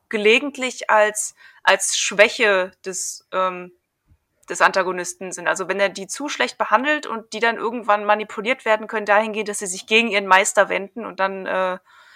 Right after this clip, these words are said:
denjenigen umbringen können. Das ist jetzt, passt, ver-, passt nicht hundertprozentig, glaub ich, aber ich denk da an Star Wars. Ja, Spoiler, wo, ähm, Darth Vader den, den Emperor, nee, den, wie heißt der?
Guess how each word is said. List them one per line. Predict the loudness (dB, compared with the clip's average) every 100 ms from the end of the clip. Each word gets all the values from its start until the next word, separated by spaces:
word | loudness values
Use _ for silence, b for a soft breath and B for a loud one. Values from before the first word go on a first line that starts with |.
| b b b b _ 0
denjenigen | 2 2 2 0 -2 -4
umbringen | -6 -4 -6 -4
können. | -6
Das | -4 -4
ist | -2
jetzt, | -2 -4 -14 -20 -8
passt, | 0 0 0
ver-, | 2 0 -2 _ 0
passt | 0 2
nicht | -2 -4
hundertprozentig, | 0 0 0 -2 0 2 2 0
glaub | 0 0 0
ich, | 0 2
aber | 2
ich | 0
denk | -2 -2
da |
an | -2
Star | 0 4 4 4
Wars. | 2 0 -4 0
Ja, | 8 10 8
Spoiler, | 4 0 2 4 4 4 -2 _ _
wo, | -2 2 4
ähm, | 4 4 2 -2 -14 _
Darth | 4 4 6
Vader | 4 8 8 6
den, | 2 -2 -6 -8
den | -6 -6 -2
Emperor, | -2 0 0 2 2 0 -4
nee, | -12 -10
den, | -10 -10
wie | -8
heißt | -8 -6
der? | -6 -6